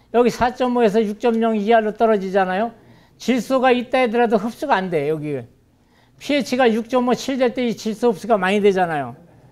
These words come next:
그래서 사장님은 거름줘야 헛주는 거예요. 인산도 여기 흡수가 안 됩니다. 포타슘도. 가리도 여기 흡수가 안 돼요. 그래서 뭐가 많이 나오냐? 알루미늄, 철, 망간,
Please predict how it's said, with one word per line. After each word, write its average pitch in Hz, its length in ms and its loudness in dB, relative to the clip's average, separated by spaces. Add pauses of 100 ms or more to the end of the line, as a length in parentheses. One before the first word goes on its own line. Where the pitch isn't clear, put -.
(300)
그래서 - 240 -4
사장님은 277 380 0
거름줘야 254 480 2
헛주는 247 440 -4
거예요. 175 480 0 (380)
인산도 247 560 0
여기 226 220 4
흡수가 196 340 -2
안 180 140 0
됩니다. 196 300 -2
포타슘도. 147 720 -6 (500)
가리도 262 500 -2
여기 233 200 4
흡수가 214 360 -2
안 170 160 -4
돼요. 147 280 -2 (840)
그래서 277 180 -2
뭐가 247 360 2
많이 240 220 2
나오냐? 233 420 2 (240)
알루미늄, 196 640 0 (220)
철, 180 500 -2 (440)
망간, 190 600 0